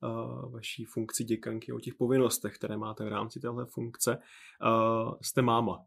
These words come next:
i děkanka a já nepochybuju, že jste především máma a ne především děkanka.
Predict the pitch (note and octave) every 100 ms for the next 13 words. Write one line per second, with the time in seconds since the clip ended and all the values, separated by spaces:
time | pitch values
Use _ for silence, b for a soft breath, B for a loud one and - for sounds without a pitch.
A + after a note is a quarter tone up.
0 | - A2 G#2+ G#2+ G#2+ A2+ A2+ A2+ A#2 G#2+
1 | A2 A2+ - A2 G#2+ A2+ - A#2+ A2 G#2
2 | - B2 A2 G#2+ G#2 G#2 G2+ C3+ _ B2
3 | G#2+ G2+ G#2+ A2+ G#2+ G#2+ - G#2+ G#2 A#2+
4 | A2+ A2 G#2 A2 -